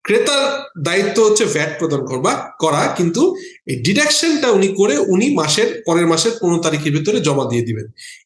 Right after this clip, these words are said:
এটি সাধারণ প্রক্রিয়া। কিন্তু প্রবলেম হচ্ছে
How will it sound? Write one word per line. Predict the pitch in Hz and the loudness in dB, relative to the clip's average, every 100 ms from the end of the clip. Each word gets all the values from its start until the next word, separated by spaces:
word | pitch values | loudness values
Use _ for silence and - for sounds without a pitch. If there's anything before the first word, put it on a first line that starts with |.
| _ | _
এটি | 208 226 277 262 | -4 0 2 2
সাধারণ | 190 160 160 147 | 0 0 0 2
প্রক্রিয়া। | 170 - 120 110 - _ _ _ - | 0 0 -2 -4 -6 _ _ _ -4
কিন্তু | 196 202 | 0 2
প্রবলেম | 254 302 302 | 2 2 2
হচ্ছে | 185 - 147 - | 2 0 0 0